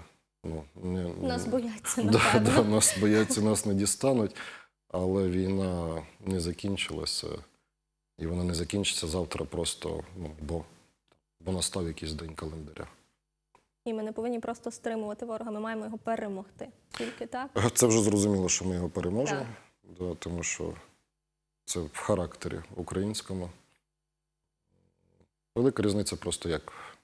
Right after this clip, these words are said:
Speaker 1: як кожен це буде відчувати. Зробив він щось для цього, чи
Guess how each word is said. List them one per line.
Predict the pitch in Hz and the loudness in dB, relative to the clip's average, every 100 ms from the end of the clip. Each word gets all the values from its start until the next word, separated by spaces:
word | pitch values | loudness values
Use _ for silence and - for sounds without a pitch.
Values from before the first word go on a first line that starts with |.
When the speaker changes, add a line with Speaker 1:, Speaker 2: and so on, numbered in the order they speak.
| _ | _
Speaker 1:
як | 104 107 | 2 2
кожен | - - 123 104 98 | 2 0 2 4 2
це | - | 0
буде | 82 82 | -2 -2
відчувати. | 85 80 - 80 - - - | -4 -4 -4 -4 -6 -10 -12
Зробив | 87 87 117 127 | -4 2 4 4
він | 117 | 2
щось | - 98 - - - _ _ _ _ | 0 -2 -4 -10 -20 _ _ _ _
для | 95 95 | -2 -2
цього, | 92 98 87 85 | 0 -2 -2 -4
чи | - - 110 101 82 | -4 -2 0 0 0